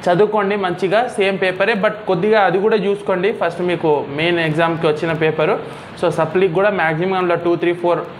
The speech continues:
క్వశ్చన్స్ అనేది ఒక్కొక్కటి రావచ్చు. ఓకే, కానీ మొత్తం క్వశ్చన్స్ మాత్రం రావు.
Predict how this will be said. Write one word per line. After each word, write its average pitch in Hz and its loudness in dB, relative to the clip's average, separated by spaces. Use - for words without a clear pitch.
క్వశ్చన్స్ 175 0
అనేది 175 2
ఒక్కొక్కటి 170 0
రావచ్చు. 151 0
ఓకే, 190 2
కానీ 202 0
మొత్తం 180 0
క్వశ్చన్స్ 185 -2
మాత్రం 170 0
రావు. 139 0